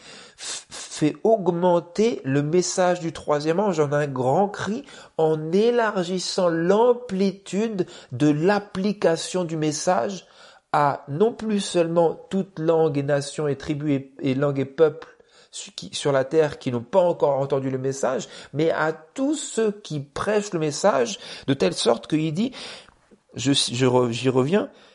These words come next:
de cette sorte qu'il disait, « Que nous ayons été convertis il y a cinq ou dix ou quinze ans n'a aucune importance. »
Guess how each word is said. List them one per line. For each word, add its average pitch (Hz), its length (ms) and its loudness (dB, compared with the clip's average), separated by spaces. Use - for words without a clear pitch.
de 120 60 0
cette 143 280 0
sorte 156 240 0
qu'il 139 140 -8
disait, « 147 460 4
Que 196 100 4
nous 180 320 4
ayons 180 200 4
été 175 240 2
convertis 185 640 2
il 160 100 0
y 160 80 6
a 143 100 6
cinq 196 400 0
ou 147 140 0
dix 160 520 0
ou 165 140 4
quinze 170 380 4
ans 220 100 6
n'a 175 340 0
aucune 233 500 0
importance. » - 1160 -6